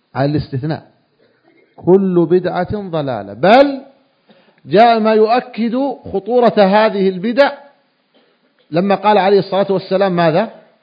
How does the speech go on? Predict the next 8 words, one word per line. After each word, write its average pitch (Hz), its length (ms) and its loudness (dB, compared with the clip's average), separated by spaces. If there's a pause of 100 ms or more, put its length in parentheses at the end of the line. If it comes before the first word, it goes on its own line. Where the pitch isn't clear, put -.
(1300)
"وكل 143 480 -2
ضلالة 156 600 -4
في 120 100 -20
النار"، 104 400 -20 (1500)
وهذا 123 240 -6
وعيد، 123 320 -6 (1400)
هذا 127 540 -2
وعيد. 127 340 -2